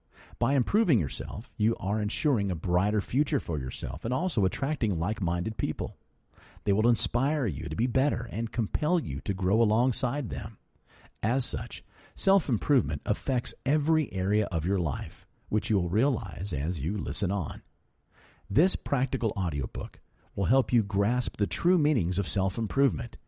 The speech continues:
its fundamental principles, and how to achieve it. More importantly, it will debunk myths claiming that self-improvement is only about setting professional goals,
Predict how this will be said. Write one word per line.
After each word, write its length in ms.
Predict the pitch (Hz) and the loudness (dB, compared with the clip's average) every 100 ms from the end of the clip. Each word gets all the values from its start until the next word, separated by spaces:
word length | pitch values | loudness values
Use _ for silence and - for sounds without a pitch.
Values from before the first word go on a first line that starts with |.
| _ - - | _ -20 -6
its 200 | - 139 | 0 0
fundamental 640 | - 151 165 139 139 143 135 | 0 2 4 6 6 4 4
principles, 600 | 165 151 107 85 - 87 | 2 2 0 -2 -2 -2
and 240 | 117 165 | 0 0
how 160 | - 69 | -2 -2
to 100 | 107 | -2
achieve 320 | - 123 117 | 0 -2 -2
it. 160 | - - _ _ _ _ - | -6 -12 _ _ _ _ 0
More 180 | 85 67 | 0 0
importantly, 640 | - 113 143 - 104 - _ _ _ | 2 2 2 0 -6 -10 _ _ _
it 200 | - 135 | 0 0
will 180 | 139 113 | 4 2
debunk 640 | 92 - 170 127 123 135 98 | 2 2 2 4 2 2 2
myths 560 | 98 143 117 - - | 4 4 2 -2 -8
claiming 540 | - - 165 135 87 85 | -6 -2 0 2 0 -2
that 160 | 78 | -2
self-improvement 880 | - 127 110 87 82 208 139 76 87 | -2 0 0 -4 -2 -2 0 0 0
is 160 | 95 - | -2 -2
only 260 | 170 143 | -2 0
about 280 | 78 87 - | 0 -2 -2
setting 440 | - 110 95 98 95 | 0 0 2 0 -2
professional 540 | - 117 113 - 131 | -2 0 0 0 0
goals, 560 | 127 156 104 - - | 4 4 4 -2 -12